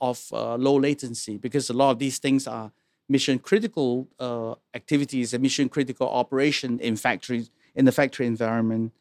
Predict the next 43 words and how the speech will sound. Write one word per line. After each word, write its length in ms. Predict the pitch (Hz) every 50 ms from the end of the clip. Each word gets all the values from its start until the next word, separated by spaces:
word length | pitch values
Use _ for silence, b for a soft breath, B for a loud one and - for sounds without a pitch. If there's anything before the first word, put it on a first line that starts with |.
| _ _ _ _ _ _ _ -
And 100 | 160 160
we 120 | 170 180
see 380 | - - - 202 208 208 208 202
manufacturing 540 | 175 175 175 175 - 180 165 156 170 160
sector, 720 | 147 - 156 147 135 - - 151 143 139 139 139 135 135 135 - _ _ _ _ _ _ _ _ _ _
um, 500 | 139 131 127 123 120 120 120 120 123 123 -
in 100 | - 147
order 260 | 151 160 185 180 196 165
to 120 | 170 156
achieve 400 | 123 - - - - 214 190 -
this, 240 | - 135 127 - -
we 140 | 143 143 127
see 220 | 120 - 170 170
manufacturing 500 | 160 151 147 147 - 135 131 - 143 131
sector 300 | - - 117 120 - 131
going 520 | 123 120 127 123 123 123 123 127 127 135 -
into 640 | - 127 127 123 120 - - 131 120 120 120 120 113 _ _ _ _ _ _ _ _ -
things 300 | 160 156 151 139 - -
like 220 | 131 117 92 - - _ _ _ _ _ _ _ _ _ -
private 260 | - 131 123 123 117
networks. 640 | 113 120 110 - - 107 101 - - - - - - _ _ _ _ _
So 140 | - - 123
private 320 | - - 175 185 190 190 185
networks 440 | 175 170 165 170 156 151 143 -
are 200 | 135 123 120 120
networks 520 | 123 139 139 131 131 139 131 127 - - - -
existing 560 | 123 101 107 131 135 127 - - 143 139 120
within, 580 | 117 127 120 139 170 180 165 143 127 123 127
let's 200 | 127 131 127 123
say, 100 | - 139
a 80 | 127 117
confine 520 | - - 113 110 110 - 131 131 139 139
of 140 | 135 127 120
the 80 | 117 110
factory 500 | - - 139 135 135 - - - 143 139
or 200 | 131 113 110 107
the 60 | 107
envir-, 500 | 107 107 110 104 113 110 117 123 123 -
uh, 260 | - 120 117 107 120 113
environment 420 | 117 117 117 117 123 127 135 131 123
of 100 | 117 107
the 80 | 110
enterprise, 680 | 85 117 127 131 131 117 - 123 127 131 135 135 -